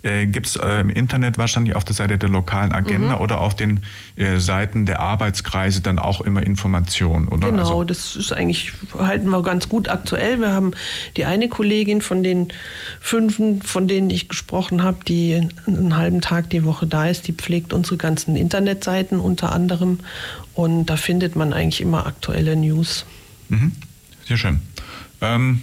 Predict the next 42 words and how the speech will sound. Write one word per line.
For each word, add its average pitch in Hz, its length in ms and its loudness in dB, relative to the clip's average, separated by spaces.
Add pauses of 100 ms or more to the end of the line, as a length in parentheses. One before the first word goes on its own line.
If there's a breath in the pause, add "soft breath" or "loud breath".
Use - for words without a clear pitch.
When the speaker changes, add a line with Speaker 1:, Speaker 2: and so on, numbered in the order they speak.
(260)
Speaker 1:
oh, 113 180 2
jetzt 107 120 0
weiß 101 120 2
ich - 60 0
nicht 101 160 2
ganz 120 200 0
genau, 123 220 2
wie 127 40 4
lange 123 180 4
wir 120 40 4
gesprochen 120 440 0
haben, 117 220 2
aber 101 100 2
so 104 120 0
ein 101 80 2
Gefühl 120 240 0
nach 113 180 2
könnte 117 220 -2
man 113 80 2
wieder 107 100 2
eine 107 100 2
Musik 101 300 0
mal 98 140 2
zwischenschieben. - 580 0
Speaker 2:
Mhm. 165 360 0 (200)
Speaker 1:
Und, 98 480 2
ähm, 95 420 2 (680 loud breath)
dann 101 440 2 (180)
anschließend 104 680 0
ein 101 60 -8
bisschen 110 460 0
in 110 60 -2
die 110 60 0
einzelnen 131 280 0
Projekte 139 340 -2
Speaker 2:
Mhm. 120 60 -2
Speaker 1:
reingucken 208 420 0
und 113 100 0
auch 104 100 0
vielleicht 117 240 -2
ein 113 40 0
bisschen 110 440 0